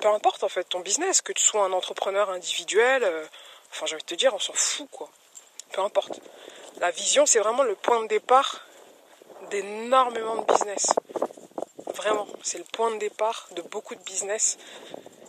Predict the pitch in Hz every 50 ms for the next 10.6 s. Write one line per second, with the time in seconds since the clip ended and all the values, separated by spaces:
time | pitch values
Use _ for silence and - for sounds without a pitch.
0 | - - 170 - 170 170 - - 196 - - 214 180 175 165 - 170 180 202 202
1 | 202 190 - 190 180 170 175 170 170 165 170 170 - - 170 165 160 156 156 156
2 | 151 - - - _ - - - - - - - - - 165 165 160 156 - -
3 | - - - - - - - - 180 165 - - - 185 - - - 254 240 -
4 | 214 - - - - - - - 160 160 - - _ _ _ _ _ - _ -
5 | - - - 175 170 - 208 196 185 - - - - 190 175 170 185 202 190 185
6 | 180 - 170 156 - - 220 226 220 202 - - - _ _ - - - - _
7 | _ _ _ _ _ _ _ - - - 277 277 269 294 285 254 - - - 208
8 | - - 214 196 180 190 196 _ - - 247 - - 208 233 247 254 - - -
9 | - - - - - - - - - - _ _ - 165 160 - - - 208 -
10 | - - 214 202 - - - 170 156 - 170 156